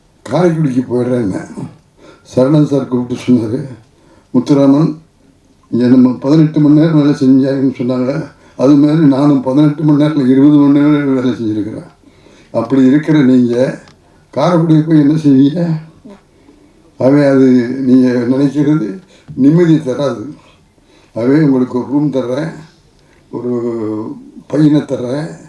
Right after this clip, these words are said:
ஒரு அசிஸ்டன்ட் தர்றேன். எங்களோட ஒரு தடவை காலையிலேருந்து மாலை வரலும், அஹ், ஒரு ஆஃபீஸுக்கு போய் இருந்துட்டு போகிற மாதிரி இருந்துட்டு போங்க, உங்க மனசுல ஒரு நிம்மதி கிடைக்கும்னு" சொல்லி எனக்கு ஸ்டுடியோலேயே ஒரு ரூம் கொடுத்து,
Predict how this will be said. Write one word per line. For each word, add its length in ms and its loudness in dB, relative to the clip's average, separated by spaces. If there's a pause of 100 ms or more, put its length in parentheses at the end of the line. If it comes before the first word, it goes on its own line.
(200)
ஒரு 200 -6
அசிஸ்டன்ட் 600 -4
தர்றேன். 360 -6 (460)
எங்களோட 600 0
ஒரு 220 0
தடவை 200 -6
காலையிலேருந்து 720 -2
மாலை 420 -2
வரலும், 400 -6 (380)
அஹ், 340 0
ஒரு 80 -2
ஆஃபீஸுக்கு 580 0
போய் 120 0
இருந்துட்டு 420 -6
போகிற 200 -2
மாதிரி 180 0
இருந்துட்டு 360 -4
போங்க, 440 -4 (260)
உங்க 180 2
மனசுல 320 -2
ஒரு 240 -2
நிம்மதி 380 0
கிடைக்கும்னு" 460 -6
சொல்லி 380 -2 (280)
எனக்கு 360 -2
ஸ்டுடியோலேயே 640 2
ஒரு 140 -2
ரூம் 180 0
கொடுத்து, 520 -8